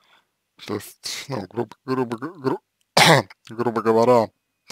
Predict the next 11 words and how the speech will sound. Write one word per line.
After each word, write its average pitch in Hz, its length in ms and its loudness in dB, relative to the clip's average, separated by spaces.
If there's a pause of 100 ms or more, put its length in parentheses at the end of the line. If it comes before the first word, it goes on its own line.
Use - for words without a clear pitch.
(880)
<coughs> - 920 2
что - 360 4
это? 104 260 0 (1900)
За, 226 380 4 (1700)
что - 220 2
это 120 180 4
за 107 80 -8
состояние 143 640 2 (1500)
такое, 110 480 -2 (580)
да, 135 240 -2 (2500)
э, 107 680 2